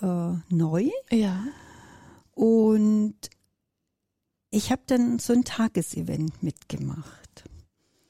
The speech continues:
Speaker 2: <laughs>
Speaker 1: Und
Speaker 2: Ja, man
Speaker 1: danach,
Speaker 2: sieht schon, wie so, wie du dich
Speaker 1: danach
Speaker 2: zurückversetzt.
Speaker 1: gi-, ging ich wirklich eine Woche mit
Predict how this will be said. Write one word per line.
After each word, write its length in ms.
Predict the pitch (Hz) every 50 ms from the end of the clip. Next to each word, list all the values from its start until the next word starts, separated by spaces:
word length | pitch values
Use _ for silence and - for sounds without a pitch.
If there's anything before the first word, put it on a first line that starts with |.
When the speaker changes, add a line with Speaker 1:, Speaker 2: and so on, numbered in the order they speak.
| _ _ _ _ _ _ _ - - _ _ - - - - - - - -
Speaker 2:
<laughs> 0 |
Speaker 1:
Und 140 | 226 196 -
Speaker 2:
Ja, 60 | 220
man 600 | 214 220 220 220 - - 247 - 254 233 262 247
Speaker 1:
danach, 480 | 240 240 240 - 349 339 320 320 330 311
Speaker 2:
sieht 80 | 269 262
schon, 80 | 247
wie 100 | 254 254
so, 220 | 240 - 247 240 220 - - -
wie 60 | 247
du 80 | 240 233
dich 100 | 226 247
Speaker 1:
danach 360 | 247 262 302 320 330 320 330
Speaker 2:
zurückversetzt. 720 | 285 269 - - - 269 247 - - 262 269 - - - -
Speaker 1:
gi-, 140 | 254 240 - - 226 226 -
ging 240 | - 226 226 233 226
ich 200 | 220 214 - -
wirklich 480 | 220 214 208 - 143 151 170 - - -
eine 300 | - 269 269 277 269 233
Woche 340 | 208 208 196 165 185 151 156
mit 500 | 151 156 170 180 175 175 - - -